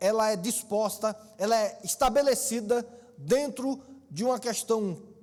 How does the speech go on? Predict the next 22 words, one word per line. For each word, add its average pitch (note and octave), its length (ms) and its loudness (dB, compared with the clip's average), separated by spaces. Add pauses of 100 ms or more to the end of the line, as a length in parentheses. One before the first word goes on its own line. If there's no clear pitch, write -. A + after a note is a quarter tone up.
cultural G#3 800 0 (480)
e G3 80 -2
dentro G#3 340 -2
de G3 60 -4
uma G3+ 80 -4
questão G3 420 -6
de F#3 100 -8
tempo, D3+ 560 -8 (300)
de, F#3 320 -8
de, F3 560 -6
de, D3+ 840 -8
de D#3+ 140 -10
costumes. E3+ 800 -6 (2000)
A G#3 120 2
regra, G3 640 -2 (380)
vamos A3 240 -4
colocar G#3 420 -2
assim, F#3 400 -4 (300)
ela G#3+ 920 2 (560)
reflete C4+ 540 0
um C#4 100 -4
princípio. G#3 680 -4